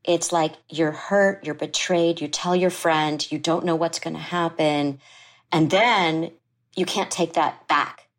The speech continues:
You can't unsay what you've said. And so they have this knowledge, but what they don't have is they're not in that relationship.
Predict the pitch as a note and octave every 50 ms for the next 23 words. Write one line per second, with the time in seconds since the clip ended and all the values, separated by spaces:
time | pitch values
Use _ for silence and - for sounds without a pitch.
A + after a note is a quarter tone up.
0 | _ _ - D#3 D#3+ - - F#3 - - E3 D#3+ D#3 D3+ - - - E3 D#3 D3+
1 | C#3+ B2+ - - _ _ _ - - C#3+ - C3 C3+ C3 - - - D#3+ D3 B2
2 | - - _ _ _ _ _ _ _ _ _ _ _ _ _ - D#3 E3 - F3+
3 | - E3+ E3 D#3+ F#3+ A3+ B3+ D4 B3+ G#3 F#3 E3 - - D#3+ D3+ C#3+ D3+ C#3 C#3+
4 | C#3 - - - - - - _ _ _ _ _ _ _ _ - G3+ G3 A3+ A3+
5 | A3+ G#3+ A3+ A#3+ B3 C4+ D4+ D#4 - - - - F3+ D#3+ D3+ D3+ D3 D3+ - -
6 | _ _ _ _ _ _ _ - F#3+ F3+ E3+ E3 D#3+ - - - G3 F#3 F3+ F3
7 | F3+ F#3+ G3+ A3 G#3+ G#3+ - - - F3 F3 F3+ F3 E3+ D#3+ E3 - D#3 D#3 D3
8 | D3+ D3+ D3 - C#3+ D3 - - C#3 - -